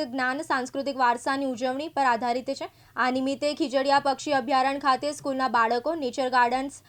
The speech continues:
અને સ્ટેક હોલ્ડરની હાજરીમાં અનેક પ્રવૃત્તિઓ યોજાઈ હતી. આ ઉપરાંત નિબંધ સ્પર્ધા, પ્રશ્નોત્તરી, વક્તૃત્વ સ્પર્ધા, ડ્રોઈંગ સ્પર્ધા,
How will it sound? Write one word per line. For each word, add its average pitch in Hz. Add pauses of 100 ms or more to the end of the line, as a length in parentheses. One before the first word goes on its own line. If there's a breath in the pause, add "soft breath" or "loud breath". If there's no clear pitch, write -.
(180)
અને 254 (440)
સ્ટેક 330
હોલ્ડરની 311
હાજરીમાં 285
અનેક 277
પ્રવૃત્તિઓ 269
યોજાઈ 254
હતી. 285 (220)
આ 233
ઉપરાંત 254
નિબંધ 269
સ્પર્ધા, 262
પ્રશ્નોત્તરી, 262
વક્તૃત્વ 254
સ્પર્ધા, 254
ડ્રોઈંગ 240
સ્પર્ધા, 254